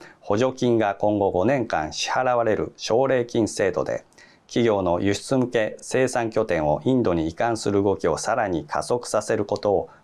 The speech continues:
目的としています。情報筋によると、フォックスコン約四百億ルピー、約五百七十三億三千万円、ペガトロンとウィストロンはそれぞれ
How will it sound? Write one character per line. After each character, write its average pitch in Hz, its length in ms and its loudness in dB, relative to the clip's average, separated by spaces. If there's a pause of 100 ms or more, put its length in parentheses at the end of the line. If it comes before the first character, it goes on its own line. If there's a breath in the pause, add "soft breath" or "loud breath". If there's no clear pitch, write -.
目 85 240 -2
的 95 200 -2
と 85 140 -2
し - 100 -6
て 110 100 -2
い 85 80 0
ま 65 120 -4
す。 - 220 -12 (540 soft breath)
情 113 160 2
報 110 180 2
筋 101 260 2
に 110 80 4
よ 87 120 2
る 82 80 -2
と、 78 260 -2 (160)
フ - 160 0
ォ 127 80 -2
ッ - 40 -20
ク - 100 -12
ス - 80 -10
コ 85 140 0
ン 78 80 -4
約 95 300 -2
四 98 200 0
百 117 240 -2
億 104 200 0
ル 92 120 0
ピ 85 120 -6
ー、 147 120 -8 (380 soft breath)
約 113 260 -4
五 90 140 0
百 120 220 0
七 117 240 0
十 85 200 -4
三 107 280 -2
億 82 140 -6
三 113 260 -2
千 107 180 2
万 85 200 0
円、 - 160 -10 (440 loud breath)
ペ 110 100 0
ガ 101 140 0
ト 87 100 0
ロ 87 80 2
ン 85 80 -2
と 82 100 0
ウ 82 40 2
ィ 104 100 2
ス - 80 -4
ト 101 100 -2
ロ 87 100 0
ン 82 60 0
は 95 220 0
そ - 180 -4
れ 117 120 2
ぞ 87 120 0
れ 78 180 -2